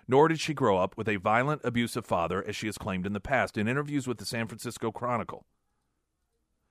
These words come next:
sisters Rosalind Cruz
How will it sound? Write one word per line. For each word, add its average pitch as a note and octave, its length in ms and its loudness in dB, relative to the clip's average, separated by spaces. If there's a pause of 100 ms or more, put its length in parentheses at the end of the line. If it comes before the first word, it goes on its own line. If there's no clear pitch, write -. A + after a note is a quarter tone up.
(340)
sisters A#2+ 520 0
Rosalind D3 680 4
Cruz F#2+ 720 -4